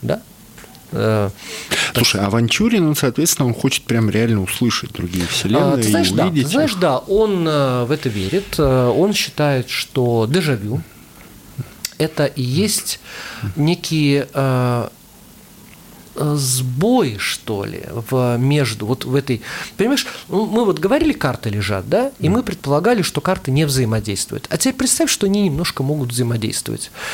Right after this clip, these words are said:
Speaker 1: И мы, э, вдруг раз и видим кусочек той другой карты. Вот он считает, что дежавю и прочие психические опыты —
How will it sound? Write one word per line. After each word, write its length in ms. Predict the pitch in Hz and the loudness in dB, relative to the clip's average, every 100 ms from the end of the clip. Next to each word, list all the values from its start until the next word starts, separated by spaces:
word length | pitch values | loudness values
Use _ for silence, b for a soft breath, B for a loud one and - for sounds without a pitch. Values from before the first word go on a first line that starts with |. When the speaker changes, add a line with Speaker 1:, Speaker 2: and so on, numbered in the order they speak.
| B B B | B B B
Speaker 1:
И 580 | 160 170 165 165 160 160 | 0 2 4 4 4 2
мы, 420 | 185 277 277 - - - - | 2 2 2 -2 -6 -10 0
э, 340 | 170 165 160 | 2 4 2
вдруг 460 | - 160 208 240 - | 0 0 0 -2 -2
раз 500 | 285 302 302 - - | 2 4 4 2 0
и 120 | - | 0
видим 260 | 190 220 196 | 2 2 0
кусочек 500 | 170 175 226 - - | 0 2 2 0 -2
той 140 | 185 | 0
другой 280 | 160 147 147 | 2 2 0
карты. 420 | 143 104 - - - B B B | 0 -4 -4 -10 -14 B B B
Вот 160 | 190 | 0
он 60 | 247 | 0
считает, 300 | - 226 220 | 0 0 0
что 140 | - | 0
дежавю 600 | 180 190 190 220 254 285 285 | 0 2 2 2 2 0 -2
и 280 | 165 143 139 | 0 2 2
прочие 840 | - 196 - - 123 117 110 107 | 2 2 2 0 2 2 2 2
психические 720 | 101 - 143 135 135 123 - 226 | 2 0 0 0 0 -2 0 2
опыты — 420 | 294 180 - | 2 0 0